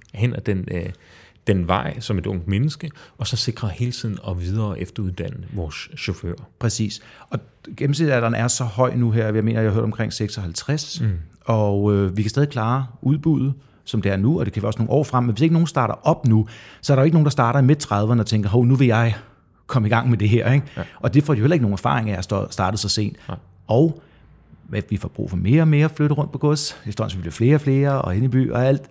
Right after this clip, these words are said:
Speaker 1: Og Danmark er en transportnation.
Speaker 2: Og hvad gør vi så? Jamen, hvis de skal køres alligevel, så kommer vi ind i den debat, som vi normalt bare <laughs> holder os meget udenfor med, er det dansk eller udenlandsk arbejdskraft, der, der ligesom kører de her ting.
Speaker 1: Mm.
Speaker 2: Jamen, så vil det jo i højere grad ende med at kunne blive udenlandsk, fordi vi har stadig brug for tingene i dagligdagen, hvis,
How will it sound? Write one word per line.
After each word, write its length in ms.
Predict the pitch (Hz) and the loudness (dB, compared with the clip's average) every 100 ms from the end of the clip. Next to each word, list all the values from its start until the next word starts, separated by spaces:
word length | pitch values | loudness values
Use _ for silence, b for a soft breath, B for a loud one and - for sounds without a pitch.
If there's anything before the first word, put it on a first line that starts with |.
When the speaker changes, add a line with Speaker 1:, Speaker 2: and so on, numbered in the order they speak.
| B - | B -6
Speaker 1:
Og 160 | 95 | 2
Danmark 300 | 98 107 107 | 4 4 2
er 60 | 98 | 0
en 80 | 90 | -2
transportnation. 760 | 98 92 - 85 - 92 101 117 | -4 -6 -4 -6 -6 -10 -2 2
Speaker 2:
Og 60 | |
hvad 120 | 131 | 2
gør 140 | 143 123 | 2 -2
vi 80 | 95 | -2
så? 220 | 123 147 - _ _ _ _ | -4 -4 -6 _ _ _ _
Jamen, 220 | 131 117 | 0 2
hvis 140 | 110 113 | 2 -2
de 100 | 147 | -4
skal 180 | - 135 | -6 -6
køres 280 | 131 139 147 | 0 0 0
alligevel, 420 | 107 160 139 107 | 0 2 2 0
så 140 | - - | -6 -2
kommer 180 | 143 | 0
vi 100 | 117 | 2
ind 100 | 131 | 0
i 20 | 120 | 0
den 140 | 127 127 | -2 -2
debat, 260 | 110 117 | -2 -2
som 180 | - 107 | -2 -2
vi 60 | 123 | 0
normalt 280 | 123 117 | 2 0
bare 220 | 113 123 135 | 2 4 6
<laughs> 40 | |
holder 140 | 123 117 | 4 2
os 100 | 117 | 2
meget 200 | 117 139 | 4 4
udenfor 400 | 131 143 151 127 | 6 6 6 4
med, 140 | 135 | 4
er 100 | 117 | 2
det 120 | 104 104 | 0 -2
dansk 260 | 120 - | -2 -2
eller 120 | 117 | 0
udenlandsk 400 | 110 123 123 104 | 2 2 0 0
arbejdskraft, 520 | 104 104 120 - 104 - | -2 -2 -2 -2 -4 -2
der, 240 | 104 98 | 0 0
der 120 | - | 0
ligesom 220 | 101 120 | 0 0
kører 280 | 113 143 175 | 0 2 4
de 120 | 143 | 4
her 100 | 107 | 0
ting. 280 | 98 117 107 B B | 0 0 -2 B B
Speaker 1:
Mm. 100 | 104 | 2
Speaker 2:
Jamen, 300 | 135 127 - | 4 4 4
så 140 | - | -2
vil 160 | 110 143 | 2 4
det 60 | 156 | 2
jo 40 | |
i 40 | |
højere 220 | 87 90 98 | 2 -2 -4
grad 240 | 87 87 - - | -4 -8 -10 -8
ende 180 | 101 101 | -4 -2
med 80 | 101 | -2
at 60 | |
kunne 100 | 87 | -6
blive 160 | 87 95 | -6 -4
udenlandsk, 420 | 98 101 90 - | -2 -4 -4 -8
fordi 380 | - 101 104 - - _ - | -10 -6 -6 -10 -20 _ -16
vi 220 | 151 117 | -10 -4
har 80 | 107 | -2
stadig 180 | 123 113 | -2 -2
brug 140 | 117 | -4
for 80 | - | -4
tingene 280 | 110 104 110 | -4 -4 -4
i 100 | 101 | -4
dagligdagen, 400 | 92 104 98 92 | -4 -2 -4 -6
hvis, 180 | 87 | -8